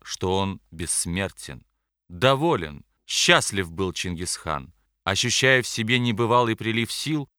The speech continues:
он жаждал действовать, мчаться к цели, точно сам был неутомимым иноходцем.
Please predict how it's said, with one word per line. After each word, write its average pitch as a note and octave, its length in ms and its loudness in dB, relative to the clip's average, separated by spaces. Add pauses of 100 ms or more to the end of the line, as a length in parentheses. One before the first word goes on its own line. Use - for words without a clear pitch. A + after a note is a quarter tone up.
он A#2 180 2
жаждал C3 480 4
действовать, G#2+ 880 -2 (180)
мчаться C3+ 540 2
к - 100 -6
цели, D#3 440 2
точно A#2 460 0
сам F3+ 440 4
был D3+ 160 4
неутомимым B2 760 2
иноходцем. F#2+ 840 -2